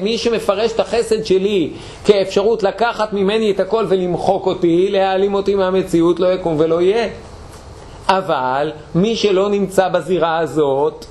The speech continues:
מי שמבין שלא כך צריך לפרש את הדברים, אין ספק שאנחנו אל כל המרחב שמעבר למקום השלילי הזה צריכים להביא לביטוי בעולם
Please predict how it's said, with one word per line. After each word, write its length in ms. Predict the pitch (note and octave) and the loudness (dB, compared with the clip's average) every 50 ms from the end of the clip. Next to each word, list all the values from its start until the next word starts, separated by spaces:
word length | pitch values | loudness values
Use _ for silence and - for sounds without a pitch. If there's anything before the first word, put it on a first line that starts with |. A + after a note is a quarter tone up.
| - - - - | -20 -14 -4 -2
מי 100 | F3 F#3+ | -2 0
שמבין 1000 | F#3 - G3 F#3+ E3+ D#3 C#3+ - - - - - F3 F3+ D#3 D3 G#3 A3+ A3+ G#3 | 2 2 2 2 2 0 -2 -8 -14 -8 -2 0 0 0 2 0 0 0 0 0
שלא 280 | - F#3+ F3+ F#3 F#3+ G3 F#3+ | 0 0 2 2 2 2 0
כך 180 | F#3 F3+ - - | -2 -4 -4 -2
צריך 260 | - F#3 E3+ - - | -2 -2 -2 0 -2
לפרש 320 | E3+ E3 - E3 F3 E3 | -2 -2 0 -2 -2 0
את 60 | - G3 | 0 0
הדברים, 560 | F#3+ D3 D3+ D3+ C#3+ C3+ C3+ C3+ D3 D3+ D3+ - - - - - - - | 0 0 0 0 0 0 0 0 0 -2 -4 -6 -12 -16 -16 -18 -4 -2
אין 240 | G3+ A3 A#3 B3 A3+ | 0 2 2 0 0
ספק 300 | - B3 A3+ - G3 F#3 - | -2 -2 0 0 -2 -2 0
שאנחנו 720 | - G3 F#3+ F#3 F#3 F3 E3+ E3 D#3 - F3 G3 F#3+ F3+ | 0 0 0 0 0 0 0 -2 -2 -2 -2 0 0 2
אל 140 | E3 D#3+ D3+ D3 | 0 0 0 0
כל 260 | - G3+ G#3+ A3 A3 | 2 2 2 2 2
המרחב 720 | G3+ F#3 F#3 D#3 C3+ - - G#3 G#3+ G3+ F#3+ F3 E3 D#3 - - - - - - - | 2 0 -2 -2 -2 -2 0 0 0 0 0 0 -2 -2 -4 -8 -16 -20 -20 -16 -8
שמעבר 800 | - - G#3 G3+ G3+ G#3+ G3 A#3 A#3+ A#3+ A3 E3 G3 G3+ F3+ F#3 | 0 2 2 2 2 2 2 0 2 2 2 0 0 0 0 0
למקום 580 | F#3 F3+ F3+ F3 F3 E3+ - - A3 G#3+ G3 G3+ | 0 0 0 -2 -4 -4 -2 0 -2 0 0 0
השלילי 540 | G3 F#3 E3+ - G#3 G#3 G3+ F3 E3+ D#3 | -2 -2 -4 -2 0 0 2 2 2 2
הזה 220 | C#3 C3 C3+ D3 D3 D3 | 2 2 0 0 -2 0
צריכים 600 | - F#3 F#3 D#3+ - - D3 C#3 C#3 C#3+ D3 E3 D#3+ | 0 0 0 0 0 -2 0 0 0 0 0 0 0
להביא 520 | D#3+ F3 F3 E3+ D#3+ A2+ C3 C#3 C#3 C#3 | 0 2 2 0 0 0 0 0 0 2
לביטוי 480 | D3 D#3 D3+ E3+ D3+ - D3+ C#3+ C#3 C#3+ | 0 0 0 -2 -2 0 0 0 0 2
בעולם 520 | D3+ D#3+ E3 E3 D#3 D3 B2+ B2+ C3 C3+ | 2 2 2 2 2 0 0 0 0 -4